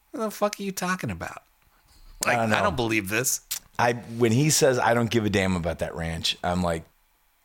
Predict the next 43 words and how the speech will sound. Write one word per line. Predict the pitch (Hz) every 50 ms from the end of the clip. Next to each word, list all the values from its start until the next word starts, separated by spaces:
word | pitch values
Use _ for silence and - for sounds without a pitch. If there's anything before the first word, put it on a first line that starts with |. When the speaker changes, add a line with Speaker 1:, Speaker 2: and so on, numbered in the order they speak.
| _ _ _ _ _ -
Speaker 2:
I'm | 101 95 95 95
like, | 90 87 90 92
"Ah, | 131 131 110 - - - - - _ _ _ -
that's | - 123 107
a | 101 82
great | 78 80 78 67
line." | 57 80 76 69 - - - - - _ _ _ _ _
But | - 113 113 - -
I | 120 120
know | 113 113 113 113 110 110
exactly | 101 95 90 85 85 98 104 104 - - 113
what | 98 85
you're | 92 90
talking | - - 80 80 78 - 78
about. | 73 - -
It, | 80 95 92 82 82
it, | 82 92 - -
it's | - 104 - -
a, | 107 95 85 - -
it's | - 95 -
a | 104
tough, | 87 - - - 107 107 107 - - - - - - - -
and | - 113
it's | 117 - -
almost | 131 139 139 131 117 -
shot | - - 120 110 69
in | 80
a | 101
tableau, | 95 - - 98 95 98 90 104 104 101 90 85 82
right? | 82 92 92 95 95 95 - -
Like, | 69 82 - 92
it's, | 87 - - - - - -
it's | - 143 - - - - - -
really | 107 113 123 131 127 117 104 101 98 90 85 80 80 - - - _ _ _ _ _ _ _ _ _ _ _ _ _ _ _ _ -
theatrical. | - 117 110 104 101 98 101 - - 92 - - - - - - - _ _ _ _ -
Speaker 1:
Mm-hmm. | - 98 104
Speaker 2:
Like, | 90 98 95
it | 120 117
doesn't | - 143 110 92 95 85 -
feel | - 107 95 - -
real. | - - - - - - 101 101 - _ _ _ _ _ _ _ _ _ - - - -
Speaker 1:
Right. | 98 117 135 135 -
Speaker 2:
But | -